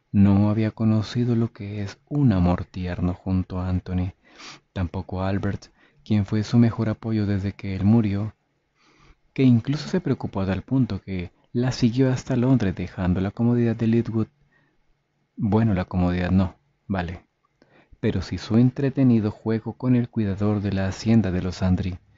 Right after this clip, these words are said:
Si no hubiese sido por Albert, ella no habría tenido una linda adolescencia llena de recuerdos y travesuras al lado de los hermanos Cornwall,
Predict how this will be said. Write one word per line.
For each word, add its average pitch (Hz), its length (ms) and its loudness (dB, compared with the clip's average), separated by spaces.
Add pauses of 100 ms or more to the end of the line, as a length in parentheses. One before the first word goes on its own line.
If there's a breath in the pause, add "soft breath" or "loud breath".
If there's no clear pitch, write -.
(360 loud breath)
Si 101 160 0
no 90 160 4
hubiese 98 280 2
sido 113 240 -2
por 113 200 -2
Albert, 107 440 -2
ella 120 280 2
no 113 160 6
habría 107 300 0
tenido 107 400 0
una 87 160 2
linda 120 320 4
adolescencia 117 540 0
llena 107 260 2
de 98 80 0
recuerdos 95 560 -8
y 98 40 -4
travesuras 95 560 -6
al 95 120 -6
lado 110 240 -4
de 87 100 -6
los 87 180 -8
hermanos 90 360 -4
Cornwall, 90 460 -10